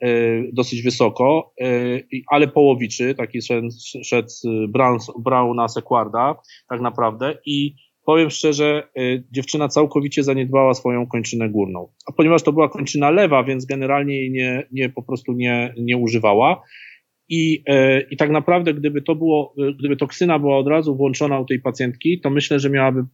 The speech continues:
całkiem nieźle, e, funkcjonalną, e, e, rękę, którą by mogła po prostu używać, ponieważ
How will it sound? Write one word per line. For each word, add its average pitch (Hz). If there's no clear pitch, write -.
całkiem 147
nieźle, 131
e, 131
funkcjonalną, 123
e, 117
e, 113
rękę, 127
którą 113
by 117
mogła 113
po 123
prostu 120
używać, 131
ponieważ 143